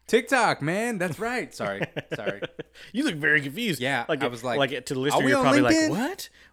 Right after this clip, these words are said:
Speaker 2: Where?"
Speaker 1: Yeah,
Speaker 2: Like, you
Speaker 1: are
Speaker 2: know,
Speaker 1: we
Speaker 2: you're
Speaker 1: on,
Speaker 2: feeding it, but no, you're genuinely
Speaker 1: we on
Speaker 2: confused at first.
Speaker 1: Tumblr?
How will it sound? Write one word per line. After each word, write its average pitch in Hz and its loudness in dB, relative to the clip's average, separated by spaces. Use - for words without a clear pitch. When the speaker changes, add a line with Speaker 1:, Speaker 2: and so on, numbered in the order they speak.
Speaker 2:
Where?" 143 -8
Speaker 1:
Yeah, - -
Speaker 2:
Like, 101 -6
you - -4
Speaker 1:
are - -4
Speaker 2:
know, 202 -6
Speaker 1:
we 156 -4
Speaker 2:
you're 180 -6
Speaker 1:
on, 170 -10
Speaker 2:
feeding 123 -6
it, 131 -10
but 107 -10
no, 123 -8
you're 120 -6
genuinely 113 -8
Speaker 1:
we 196 -8
on 185 -4
Speaker 2:
confused - -4
at 233 2
first. 233 2
Speaker 1:
Tumblr? 226 -2